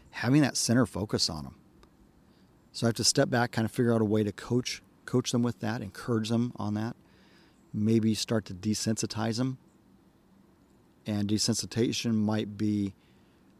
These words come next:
wor-, you know, do your presentation with me. Now let's do your presentation with three other people that you know. Then let's do a presentation with three people you know, three people that you don't know. And we just can't kind of keep working into that.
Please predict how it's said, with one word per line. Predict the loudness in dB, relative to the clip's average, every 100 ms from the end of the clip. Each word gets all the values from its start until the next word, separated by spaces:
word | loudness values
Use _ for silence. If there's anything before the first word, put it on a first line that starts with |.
| _ _ _ -8
wor-, | 0 2 2
you | -2
know, | -6
do | 0 4
your | 4
presentation | 4 2 0 -2 -4 -4
with | -6 -6
me. | -6 -6 -14 -12
Now | -8
let's | -8 -4
do | -4
your | -4
presentation | -4 -6 -4 -4 -4
with | -6
three | -2 -2
other | 0
people | -2 -4 -2
that | -4 -2
you | 0
know. | 0 0 -2 -8 -18 _ -20 -20 _ _ _ -12
Then | -8
let's | -6 -6
do | 0 2
a |
presentation | 2 0 -2 -2 -6 -4
with | -6
three | 0 0
people | 0 -6 -6 -6 -4
you | -4
know, | -2 -4 -4
three | -4
people | -4 -4
that | -4 -6
you | -8
don't | -4 -4 -4
know. |
And | -6
we | -4
just | -4 -6
can't | -4 -4 -4
kind | -4
of | -2
keep | -2 -2
working | -2 -2 -2
into | -4 -6 -8
that. | -10